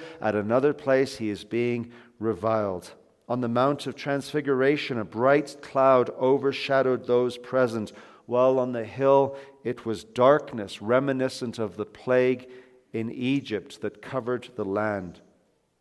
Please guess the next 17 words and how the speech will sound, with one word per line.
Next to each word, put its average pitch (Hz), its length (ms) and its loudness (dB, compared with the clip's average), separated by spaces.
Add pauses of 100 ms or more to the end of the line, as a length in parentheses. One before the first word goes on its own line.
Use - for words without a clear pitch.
(420)
On 127 120 -2
the 127 60 -2
Mount 147 280 2
of 139 80 -8
Transfiguration, 131 1000 0
what 139 140 0
does 139 200 -2
God 135 480 6
publicly 143 560 0
declare? 131 580 0 (260)
"This 180 300 0
is 160 300 0
my 139 540 4 (240)
beloved 127 800 2
Son, 131 500 0
with 107 220 -4
whom 143 440 -2